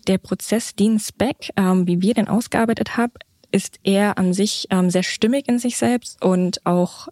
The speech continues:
öfters ausprobiert worden. Das heißt, ich glaube, der Prozess Dean Spec ist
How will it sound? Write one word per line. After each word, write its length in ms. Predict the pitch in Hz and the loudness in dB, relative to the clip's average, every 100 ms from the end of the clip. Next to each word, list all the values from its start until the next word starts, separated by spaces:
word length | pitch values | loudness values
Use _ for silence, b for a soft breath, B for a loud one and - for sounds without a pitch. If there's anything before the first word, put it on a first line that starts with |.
| - | -4
öfters 460 | 208 - 202 - - _ | -2 0 -2 -2 -10 _
ausprobiert 560 | 190 214 - 165 165 - | 0 0 0 -2 0 0
worden. 240 | 156 156 | 0 0
Das 180 | 156 - | -4 -2
heißt, 360 | 165 165 - b b b b b | 0 0 -4 b b b b b
ich 160 | - - | -8 -2
glaube, 260 | 180 185 | -2 0
der 100 | 175 | -4
Prozess 480 | - 180 - 185 - | -4 -6 -2 -4 -2
Dean 220 | 175 185 | -2 -2
Spec 480 | - - 208 - - b b b b _ _ _ | -4 -4 -4 -4 -8 b b b b _ _ _
ist 320 | 185 - - | -4 -4 -10